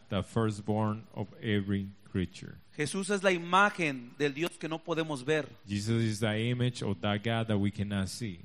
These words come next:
Speaker 2: Porque Dios es espíritu, dice la Biblia.
Speaker 1: Because God is a spirit, that's what the Bible
Speaker 2: No hay
Speaker 1: says.
Speaker 2: hombre que lo pueda ver y viva.
Speaker 1: There's not a man that can see him and live.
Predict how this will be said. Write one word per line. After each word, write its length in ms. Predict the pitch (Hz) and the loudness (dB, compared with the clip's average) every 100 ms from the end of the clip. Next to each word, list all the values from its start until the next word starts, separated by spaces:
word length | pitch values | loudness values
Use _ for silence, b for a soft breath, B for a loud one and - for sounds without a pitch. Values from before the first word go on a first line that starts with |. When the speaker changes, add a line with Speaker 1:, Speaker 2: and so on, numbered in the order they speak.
| - | -10
Speaker 2:
Porque 240 | - 147 170 | -4 0 2
Dios 200 | 180 196 | 2 0
es 100 | 180 | -2
espíritu, 560 | 185 - 220 202 180 175 | -2 0 0 2 0 -2
dice 220 | 160 180 | 0 2
la 100 | 147 | 2
Biblia. 320 | 151 156 127 117 | 2 0 -4 -4
Speaker 1:
Because 340 | 104 104 92 | -2 0 0
God 200 | 107 113 | 2 2
is 120 | 117 | 2
a 100 | 117 | 0
spirit, 480 | 101 - 135 123 95 | -2 0 2 2 2
that's 200 | 95 92 | 0 0
what 120 | 117 | 0
the 80 | 104 | 0
Bible 340 | 92 101 101 95 | 2 2 2 2
Speaker 2:
No 80 | 151 | 2
hay 80 | 175 | 4
Speaker 1:
says. 40 | |
Speaker 2:
hombre 200 | 185 185 | 2 0
que 120 | 180 | 2
lo 100 | 160 - | 0 2
pueda 260 | 175 175 | 6 6
ver 200 | 165 175 | 6 4
y 40 | 170 | 2
viva. 400 | 156 180 139 98 - - | 0 0 -2 -4 -18 -4
Speaker 1:
There's 240 | 98 101 | -2 0
not 160 | 123 120 | 0 2
a 100 | 120 | 2
man 280 | 123 123 123 | 2 0 2
that 140 | 117 | 0
can 180 | 110 104 | 0 -2
see 340 | - 120 117 | -2 0 0
him 300 | 117 113 110 - | 0 -2 -4 -8
and 220 | 101 90 95 | -8 -4 -2
live. 260 | 107 - | -2 -2